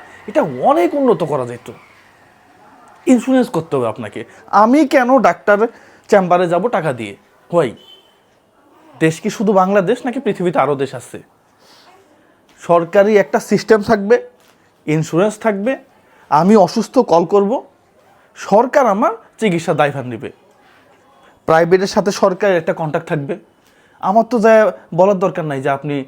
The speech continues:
এক হাজার টাকা ভিজিট কেন নিচ্ছেন, দরকার তো নাই। কিন্তু আমরা এটা করতে পারি নাই।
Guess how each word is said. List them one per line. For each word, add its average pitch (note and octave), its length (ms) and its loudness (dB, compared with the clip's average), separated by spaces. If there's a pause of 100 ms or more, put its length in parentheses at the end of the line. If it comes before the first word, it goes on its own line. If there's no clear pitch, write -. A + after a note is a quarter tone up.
(300)
এক D3+ 140 -2
হাজার D3 180 -4
টাকা D#3 180 -2
ভিজিট C3+ 280 -6
কেন C#3+ 220 -8
নিচ্ছেন, B2 400 -12 (640)
দরকার F#3+ 320 -4
তো F#3 80 -6
নাই। A#2+ 180 -10 (720)
কিন্তু E3+ 260 -8
আমরা A#2+ 280 -8
এটা B2+ 140 -8
করতে A#2+ 280 -12
পারি G#2 160 -12
নাই। A2 140 -20